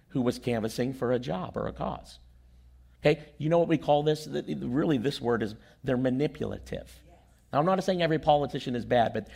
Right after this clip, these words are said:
there's a lot of manipulation in politics, amen? So think about it. We manipulate to get our candidate in office. We manipulate to get ourselves elected. We try to befriend influential people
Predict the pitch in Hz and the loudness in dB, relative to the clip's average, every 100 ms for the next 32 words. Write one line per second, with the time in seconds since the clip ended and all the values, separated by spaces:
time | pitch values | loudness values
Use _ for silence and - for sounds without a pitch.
0 | - - 139 131 127 127 123 120 120 113 | -6 -2 4 6 8 6 4 0 0 0
1 | 113 - 113 107 107 - - - 117 117 | 0 -2 -6 -4 -4 -4 -10 -8 -6 -4
2 | 117 120 - - - - - - _ _ | -4 -6 -14 -20 -20 -20 -20 -20 _ _
3 | _ _ - 190 180 143 - - 180 160 | _ _ 0 4 8 6 4 2 4 6
4 | 156 196 190 147 143 - 143 139 139 156 | 4 4 2 4 4 4 2 2 2 -2
5 | 143 135 131 131 127 - 143 139 - 131 | 0 2 2 2 -4 -2 -2 -2 -4 -2
6 | 127 135 160 165 135 131 131 131 139 135 | 0 0 -2 0 2 2 0 0 2 4
7 | 143 135 - - 156 139 147 - 120 127 | 4 4 0 -2 4 6 4 2 0 0
8 | - 151 165 156 147 139 - 160 147 131 | 2 6 6 6 2 -2 0 2 2 0
9 | 151 151 151 151 - 120 160 170 120 120 | -2 -2 -2 -2 -2 -4 0 0 2 -2